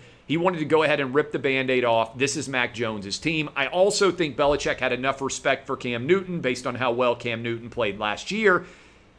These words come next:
that he didn't want to make him stand on the sideline and hold a clipboard when there might be other teams out there that are interested in bringing Cam Newton in as a starting quarterback.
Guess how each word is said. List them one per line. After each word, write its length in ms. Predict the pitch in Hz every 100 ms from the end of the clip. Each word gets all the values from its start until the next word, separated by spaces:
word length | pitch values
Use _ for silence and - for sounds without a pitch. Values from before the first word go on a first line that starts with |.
| -
that 100 | 156
he 80 | 160
didn't 440 | 139 165 202 202 180
want 380 | 165 180 180
to 160 | - 180
make 260 | 151 151 156
him 140 | 156
stand 400 | - 151 143 135
on 280 | 120 127 123
the 60 |
sideline 640 | 120 139 127 123 123 120 117
and 160 | 113
hold 260 | 107 117 104
a 60 |
clipboard 680 | 104 170 170 170 151 151 139
when 160 | 123 120
there 120 | 117
might 400 | 117 131 135 117
be 180 | 139 135
other 320 | 123 127 123
teams 420 | - 135 117 104
out 260 | 120 123 127
there 220 | 135 120
that 100 | 113
are 140 | 107 117
interested 440 | 131 139 120 135
in 140 | 117
bringing 400 | 104 120 120 120
Cam 320 | 120 110 107 104
Newton 320 | 107 107 113
in 360 | 87 107 104
as 260 | 107 110 107
a 40 |
starting 420 | - - 92 98 120
quarterback. 560 | 190 196 127 87 57